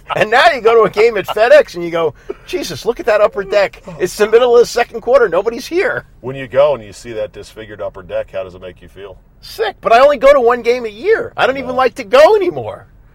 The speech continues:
Speaker 2: It's not a great
Speaker 1: No,
Speaker 2: experience.
Speaker 1: I, I love be-, I love watching at home.
Speaker 2: It's not a great experience. They've gotta get it right on this new stadium, and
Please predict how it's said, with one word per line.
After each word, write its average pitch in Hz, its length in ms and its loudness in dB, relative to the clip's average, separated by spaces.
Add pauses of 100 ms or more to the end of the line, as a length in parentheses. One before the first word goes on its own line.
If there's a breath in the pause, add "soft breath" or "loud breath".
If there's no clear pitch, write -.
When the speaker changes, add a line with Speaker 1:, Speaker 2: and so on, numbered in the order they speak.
(180 soft breath)
Speaker 2:
It's 104 240 -18
not 110 220 -6
a 98 80 -12
great 92 200 -16 (140)
Speaker 1:
No, 415 400 0
Speaker 2:
experience. 143 320 -4
Speaker 1:
I, 180 60 2
I - 20 0
love 247 400 -2
be-, 240 160 -8
I 165 120 -2
love 233 300 0
watching 156 380 -4
at 110 80 -12
home. 85 300 -14 (160)
Speaker 2:
It's - 260 -20
not 104 220 -8
a 107 60 -12
great 98 260 -16
experience. 92 560 -18
They've 110 180 -12
gotta 123 300 -4
get 107 180 -10
it 101 40 -14
right 98 260 -8
on 95 100 -12
this 90 180 -20
new 92 140 -20
stadium, 87 480 -16
and 80 160 -20